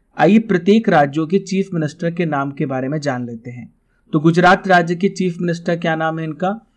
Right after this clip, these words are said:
भूपेंद्र रजनीकांत पटेल। क्या नाम है इनका? भूपेंद्र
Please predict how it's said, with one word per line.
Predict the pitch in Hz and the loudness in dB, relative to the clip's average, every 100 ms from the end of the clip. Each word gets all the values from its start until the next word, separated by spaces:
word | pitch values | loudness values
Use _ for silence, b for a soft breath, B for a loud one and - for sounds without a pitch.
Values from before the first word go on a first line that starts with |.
| _ | _
भूपेंद्र | 139 143 160 160 180 196 202 - _ 151 | -4 0 2 4 4 4 2 -6 _ 0
रजनीकांत | 151 147 170 190 - 151 160 170 | 0 2 2 2 2 0 0 -4
पटेल। | - 135 131 113 - | -4 -2 -2 -2 -4
क्या | 147 | -2
नाम | 156 160 | 0 -2
है | 165 | -4
इनका? | 160 170 202 226 _ _ _ _ | -6 -4 -4 -6 _ _ _ _
भूपेंद्र | 143 147 165 165 175 202 208 | -2 2 2 4 4 4 2